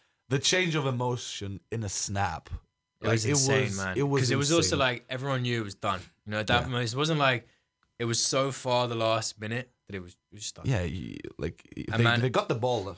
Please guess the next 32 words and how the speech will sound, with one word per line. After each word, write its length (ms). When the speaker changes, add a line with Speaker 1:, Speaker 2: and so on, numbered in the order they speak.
Speaker 1:
<laughs> 140
upfield 680
again, 220
Speaker 2:
I 40
thought 120
Speaker 1:
but 80
Speaker 2:
there 100
was 120
so 200
many, 420
like, 180
comparisons 880
in, 520
you 140
know, 260
what 220
Ajax 440
have 120
done 200
here 400
compared 580
to 420
how 180
Chelsea 400
won 160
the 60
Champions 360
League 100
in 60
two 80
thousand 300
twelve. 280